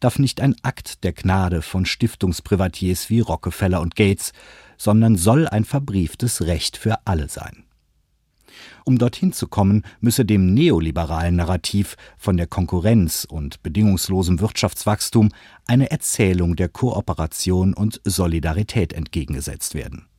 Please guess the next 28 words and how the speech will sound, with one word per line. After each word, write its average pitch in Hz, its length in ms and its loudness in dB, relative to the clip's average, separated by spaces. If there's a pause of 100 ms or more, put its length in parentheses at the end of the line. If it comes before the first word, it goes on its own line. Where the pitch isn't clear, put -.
(380)
Ein 87 280 0 (260)
"Nun 127 400 4
aber 67 320 -6
anders", 101 420 4
so 98 120 0
schreiben 101 360 2
die 98 120 2
Autoren, 107 500 2 (180)
soll 117 240 0
erzählt - 540 -2
werden, 58 260 -10
möglichst 117 460 -2
häufig, 123 420 2
möglichst 85 440 -2
klar, 98 340 0 (220)
als 92 220 -6
packendes, 113 520 0
berührendes 92 720 2 (180)
und 110 200 -2
überzeugendes 71 800 -4
Narrativ. - 680 -8 (400)
Das - 180 -2
ist - 380 -4
ihnen 82 380 2
mit 85 200 -2
ihrem 95 280 2
Buch 120 240 0
gelungen, 120 440 4